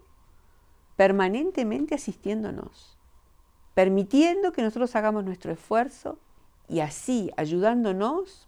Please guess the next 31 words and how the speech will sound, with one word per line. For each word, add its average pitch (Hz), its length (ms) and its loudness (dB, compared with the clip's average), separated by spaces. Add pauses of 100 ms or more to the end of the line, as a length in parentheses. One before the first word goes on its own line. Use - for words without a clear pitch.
(100)
para 175 220 0
que 180 80 -4
no 233 160 -4
caigamos. 190 720 -4 (680)
Ahora, - 220 -2
si - 140 -8
nosotros - 760 -6 (400)
pensamos 170 400 -4
que - 80 -6
acá 175 400 -2 (720)
vamos 180 340 0
a 170 40 -8
llegar 165 280 0
a 165 100 0
sobre 160 260 -6
Aurora 160 500 2 (560)
y 165 100 -2
mágicamente 180 920 -2 (800)
se - 160 -2
nos 170 80 2
van 190 80 6
a 196 60 4
terminar 175 260 2
todos 175 160 2
los 156 80 0
problemas, 185 460 0 (480)
estamos 262 320 0
en 269 100 0
un 220 80 -2
lugar 202 200 2
equivocado. 233 580 -4